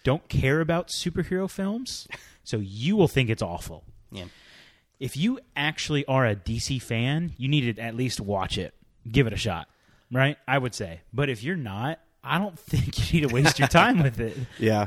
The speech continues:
Speaker 1: I,
Speaker 2: I, I
Speaker 1: is
Speaker 2: will
Speaker 1: that
Speaker 2: say,
Speaker 1: fair? Is that
Speaker 2: yeah,
Speaker 1: fair?
Speaker 3: That,
Speaker 2: yeah.
Speaker 3: that's a fair assessment.
Speaker 2: I will say that does cloud my judgment a little bit when it comes to this stuff, 'cause, like, I mean, I have to watch it.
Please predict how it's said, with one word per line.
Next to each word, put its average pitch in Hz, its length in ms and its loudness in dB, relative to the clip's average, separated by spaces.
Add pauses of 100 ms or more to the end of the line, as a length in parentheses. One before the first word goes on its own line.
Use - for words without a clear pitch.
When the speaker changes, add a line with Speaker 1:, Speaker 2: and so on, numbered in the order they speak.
(140)
Speaker 1:
I, 143 80 0
Speaker 2:
I, 131 120 4 (220)
I 139 80 0
Speaker 1:
is 139 100 2
Speaker 2:
will 127 60 4
Speaker 1:
that 143 120 6
Speaker 2:
say, 196 120 0 (160)
Speaker 1:
fair? 349 140 -4
Is 165 100 -4
that - 60 2
Speaker 2:
yeah, - 60 2
Speaker 1:
fair? 170 260 -2
Speaker 3:
That, 131 100 4
Speaker 2:
yeah. - 80 4
Speaker 3:
that's - 160 -4
a 165 60 -8
fair 127 180 2
assessment. 107 540 -4
Speaker 2:
I 117 80 4
will 151 260 6
say 117 480 2 (140)
that 107 260 0
does 113 200 2
cloud 110 260 4
my 104 100 -2
judgment 101 320 -4
a 92 60 -6
little 95 240 -6
bit 127 200 -2 (140)
when 127 160 -4
it 131 60 -8
comes 135 180 -6
to 135 60 -4
this 131 100 0
stuff, 117 220 -2
'cause, 95 160 -4
like, 87 260 -4 (100)
I 113 60 -4
mean, 95 320 -4
I 104 140 0
have 92 260 -4
to 95 80 -14
watch 82 300 -4
it. - 160 -14